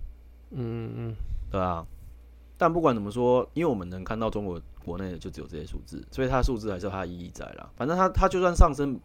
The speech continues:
Speaker 2: 不是真的上升表示，但是那个依存度还是很高啊。就是有些人喊，喊得很简单，喊说，“哦，中国台湾脱钩”，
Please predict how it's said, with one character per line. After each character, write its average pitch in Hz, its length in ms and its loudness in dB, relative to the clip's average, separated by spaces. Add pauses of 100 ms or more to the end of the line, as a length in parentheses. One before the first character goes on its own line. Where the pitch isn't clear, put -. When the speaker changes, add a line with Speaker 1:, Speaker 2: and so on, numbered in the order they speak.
(140)
Speaker 2:
不 110 120 -8
是 135 80 -6
真 135 120 0
的 117 60 0
上 110 180 0
升 101 120 -2
表 90 120 -6
示， 95 120 -10
但 131 120 2
是 127 140 -4
那 131 100 -2
个 120 80 0
依 107 120 -2
存 92 200 2
度 98 120 -4
还 92 100 -8
是 101 100 -6
很 80 120 -8
高 69 120 -8
啊。 - 200 -6 (760)
就 110 80 -8
是 117 200 0
有 107 100 0
些 117 140 -2
人 117 120 0
喊， 101 240 -4 (160)
喊 - 160 -6
得 92 80 -6
很 98 120 -6
简 95 160 -4
单， 92 180 -8
喊 90 160 -8
说 92 220 -2 (100)
，“哦， 90 180 -4 (400)
中 104 200 -6
国 95 160 -2
台 90 80 -6
湾 87 120 -6
脱 85 240 2
钩”， 78 300 -8